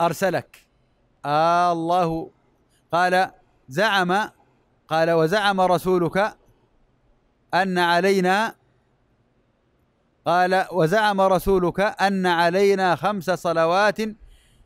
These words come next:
في يومنا وليلتنا". قال: "صدق". خمس صلوات في اليوم والليلة. قال: "صدق".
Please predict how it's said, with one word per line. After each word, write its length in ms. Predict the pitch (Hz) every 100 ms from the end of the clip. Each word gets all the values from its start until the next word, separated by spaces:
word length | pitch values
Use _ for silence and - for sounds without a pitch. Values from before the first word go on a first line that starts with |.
| _
في 300 | - 170 170
يومنا 560 | 202 202 190 202 220
وليلتنا". 1120 | 214 196 190 180 190 170 160 151 147 147 143 _ _ _ _ - - - - -
قال: 340 | 131 147 185 170
"صدق". 280 | 180 131 - _ - _ - - _ _ _ _ - _ _ - _ - _ _ _ _ _ _ _ _ _ _ _
خمس 220 | - 185 160
صلوات 680 | 165 165 156 170 220 - - - - _ _ _ _ _ _ _ _ _
في 300 | 160 190 185
اليوم 560 | 160 185 170 165 196 - - - -
والليلة. 1400 | 143 156 160 - - - - _ - 170 170 160 131 98 - - _ _ _ - _ -
قال: 280 | 156 196 175
"صدق". 260 | 156 110